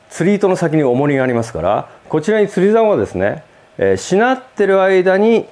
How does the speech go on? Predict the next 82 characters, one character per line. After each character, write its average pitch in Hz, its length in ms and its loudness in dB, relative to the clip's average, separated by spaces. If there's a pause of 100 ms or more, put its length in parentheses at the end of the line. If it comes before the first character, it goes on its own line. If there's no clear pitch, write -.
直 151 120 0
線 156 220 -2
運 147 80 0
動 113 100 2
を - 20 -2
出 95 160 -2
し - 80 -18
て 92 220 -2 (500)
リ 113 140 0
リ 123 140 2
ー - 20 2
ス 107 140 -6
を 80 40 -4
し - 80 -12
て - 80 -14
い - 60 -12
く - 80 -20
と - 140 -20 (280)
い 117 40 2
う 117 60 2
こ 127 80 0
と 120 120 -2
な 95 120 -2
の 82 120 -8
で、 101 300 -2 (280)
こ 190 140 -4
の 190 260 0
リ 147 260 2
リ 269 360 4
ー - 20 2
ス 233 160 -4
の 160 140 2
こ - 140 -14
こ 170 80 0
の 160 100 2
部 160 140 0
分 139 200 0
っ - 20 -12
て 98 80 -8
い 92 40 -2
う - 20 -6
の 85 60 -6
は 78 60 -6
で 76 60 -10
す - 100 -14
ね、 107 220 0
基 185 140 -2
本 269 280 -2
的 254 280 -2
に 233 120 2
は 226 440 0 (400)
釣 202 200 -4
り 202 40 0
で 226 120 0
言 226 120 2
え 220 40 2
ば 226 160 2
釣 - 260 -2
り 113 80 2
竿、 90 300 0
ゴ 127 180 -2
ル 190 100 2
フ 196 60 -8
ク 220 100 -2
ラ 202 80 2
ブ 160 100 -2
で 139 120 0
言 135 80 2
え 131 40 0
ば 147 180 0
ゴ 117 180 -2
ル 131 80 0
フ 123 240 -6
ク 127 100 -6
ラ 117 100 0
ブ 90 80 -6
の 87 120 -8
シ - 180 -10
ャ 135 80 -2
フ - 140 -18
ト 226 160 0
が 233 380 -2